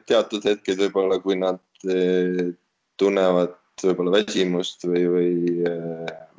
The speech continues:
midagi, et siis võib-olla ei suuda endast trennis maksimumi anda, et eks igal treeneril on oma arusaam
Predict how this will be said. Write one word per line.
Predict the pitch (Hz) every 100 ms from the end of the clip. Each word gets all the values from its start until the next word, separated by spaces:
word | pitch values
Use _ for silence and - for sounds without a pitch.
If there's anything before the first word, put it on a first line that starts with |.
| 87
midagi, | 101 95 87
et | -
siis | 90 92 90
võib-olla | 92 90 87 92
ei |
suuda | 92 95 90
endast | 87 90
trennis | 117 104 98
maksimumi | 131 131 110 104 101
anda, | 98 98 95
et | _ - - - - - _ _ _ _ - 120
eks | - - - - - - - 117
igal | 113 107 104 107
treeneril | 120 110 104 104
on | 107 113
oma | 107 107
arusaam | 101 101 92